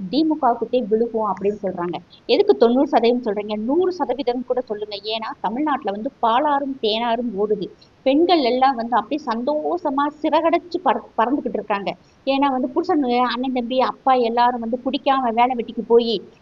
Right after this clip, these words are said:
காசுகளை வீட்டுல கொடுத்து அப்படியே எல்லா ஜாமானும் வாங்கி போட்டு வீட்டுல சோறாக்கி குழம்பு வச்சு நிம்மதியா சாப்பிட்டுட்டு பொம்பளை எல்லாம் தூங்குறாங்கல்ல. அதனால கண்டிப்பா உங்களுக்கே வந்து இந்த ப-, ஓட்ட டி எம் கேக்கு வந்து எல்லாரும் ஓட்ட போட போறாங்க அப்படின்னு நீங்க நினைச்சுக்கிட்டு இருக்கீங்க.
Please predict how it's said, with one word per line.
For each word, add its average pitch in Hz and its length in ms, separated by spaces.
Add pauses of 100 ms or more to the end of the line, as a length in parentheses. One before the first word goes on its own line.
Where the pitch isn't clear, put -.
காசுகளை 262 540
வீட்டுல 254 340
கொடுத்து 254 360
அப்படியே 262 420
எல்லா 240 500
ஜாமானும் 247 440
வாங்கி 240 340
போட்டு 233 240
வீட்டுல 247 360
சோறாக்கி 254 380
குழம்பு 233 300
வச்சு 247 300
நிம்மதியா 269 320 (460)
சாப்பிட்டுட்டு 269 320 (100)
பொம்பளை 277 260
எல்லாம் 269 320
தூங்குறாங்கல்ல. 269 440
அதனால 240 460
கண்டிப்பா 330 520
உங்களுக்கே 262 480
வந்து 240 260
இந்த 214 500 (140)
ப-, 214 240 (300)
ஓட்ட 254 260
டி 254 160
எம் 277 180
கேக்கு 233 180
வந்து 247 280
எல்லாரும் 233 320
ஓட்ட 254 180
போட 226 300
போறாங்க 180 240 (400)
அப்படின்னு 277 280
நீங்க 254 180
நினைச்சுக்கிட்டு 220 380
இருக்கீங்க. 208 420